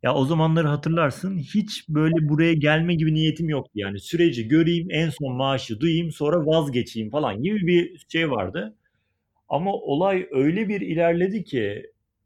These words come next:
ya bir, bir kendimi burada buldum yani aslında. Hani öyle de çok gelme şeyine değildim. Hatırlarsan o ara şö-, şunu bir söyleyeyim. E, biraz önce aslında biraz parametrelerden bahsettim ama yani o kadar fazla insan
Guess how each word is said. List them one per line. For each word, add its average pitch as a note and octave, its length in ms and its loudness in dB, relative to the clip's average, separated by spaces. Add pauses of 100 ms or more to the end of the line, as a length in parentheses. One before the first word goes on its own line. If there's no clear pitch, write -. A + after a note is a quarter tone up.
(320)
ya D#3 200 -4
bir, G3 100 -6
bir G#3+ 140 -8
kendimi F#3 340 2
burada D3 240 2
buldum G2 280 -6
yani F#2+ 220 -4
aslında. G2+ 760 -6
Hani A#2 160 -6
öyle A#2+ 180 0
de A#2 80 -2
çok G#2+ 220 -10
gelme A#2 360 0
şeyine A#2 280 -4
değildim. C3 320 -4 (600)
Hatırlarsan F#3+ 560 -2
o G3+ 120 0
ara E3+ 120 0
şö-, F3+ 300 0
şunu G3 240 -4
bir - 40 -6
söyleyeyim. C#3+ 440 -2 (520)
E, B2+ 180 -4
biraz F3+ 220 2
önce F3+ 220 -2
aslında E3+ 420 -4
biraz E3 320 -2 (120)
parametrelerden C#3+ 800 -4
bahsettim C#3+ 480 -6
ama C3 340 -6 (640)
yani B2+ 220 -6
o - 180 -8
kadar G#3 380 -6
fazla E3 680 -4
insan D#3 680 -4